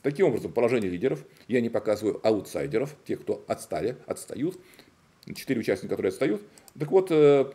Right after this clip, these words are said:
после шестого тура положение след-, выглядит следующим образом.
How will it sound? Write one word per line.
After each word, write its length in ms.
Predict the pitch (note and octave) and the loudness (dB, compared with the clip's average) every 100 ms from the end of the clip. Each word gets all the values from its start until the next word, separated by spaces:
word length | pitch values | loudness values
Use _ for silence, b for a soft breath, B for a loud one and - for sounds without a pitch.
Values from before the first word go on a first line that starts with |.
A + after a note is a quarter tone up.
| - - | -6 -4
после 200 | D3+ D3 | -2 -2
шестого 380 | C3 - D3 | -4 -2 -2
тура 180 | D3 G#3+ | 2 2
положение 440 | F#3 B2 D#3+ D#3 D3 | 2 2 2 0 -2
след-, 240 | C#3+ C3+ | -2 -2
выглядит 320 | - D3 C#3 | -2 -2 -2
следующим 400 | - B2+ A#2+ C3 | -2 -4 -2 -4
образом. 320 | A2 - - | -4 -4 -12